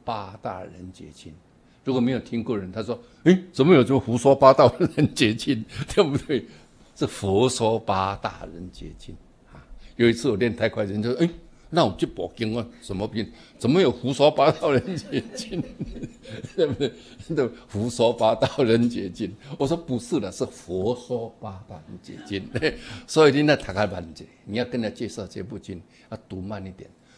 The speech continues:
佛说八大人觉经，因为你懂，你了解嘛，别人一听，他不好意思问的时候，他会起疑惑啊，那我这种的经，<laughs> 对不对？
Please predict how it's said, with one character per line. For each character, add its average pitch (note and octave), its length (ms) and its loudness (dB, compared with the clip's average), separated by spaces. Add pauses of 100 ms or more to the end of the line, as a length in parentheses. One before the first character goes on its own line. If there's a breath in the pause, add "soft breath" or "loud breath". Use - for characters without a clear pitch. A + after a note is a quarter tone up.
(440 soft breath)
佛 G2 560 -2
说 A#2+ 420 -6 (180)
八 G#2+ 360 -2
大 E2+ 340 -8
人 F2 260 -14
觉 - 120 -18 (120)
经， - 120 -20 (320)
因 E3+ 120 2
为 F3 100 4
你 A2+ 120 2
懂， - 260 -8
你 G#2 160 0
了 G#2+ 200 4
解 - 180 -10
嘛， D3+ 120 -16 (380 loud breath)
别 D3 120 8
人 A#2+ 80 6
一 A#2+ 60 2
听， A2+ 340 -2 (520 loud breath)
他 - 120 -2
不 B2 180 -4
好 E2 200 -6
意 A#2 120 -6
思 - 180 -8
问 G#2 240 -4
的 E2+ 80 -10
时 A2 140 -8
候， F#2+ 60 -4
他 G2+ 200 -4
会 G#2 160 0
起 - 300 -16
疑 E2 120 -8
惑 E2+ 200 -2 (260 loud breath)
啊， A#2 100 -4
那 C3 140 0
我 D#2+ 100 -4
这 - 120 -12
种 G2+ 200 -6
的 F2+ 100 -6 (100)
经， G#2+ 180 0
<laughs> - 0 -
对 - 400 0 (300)
不 A2 100 -12 (140)
对？ C#3+ 160 -4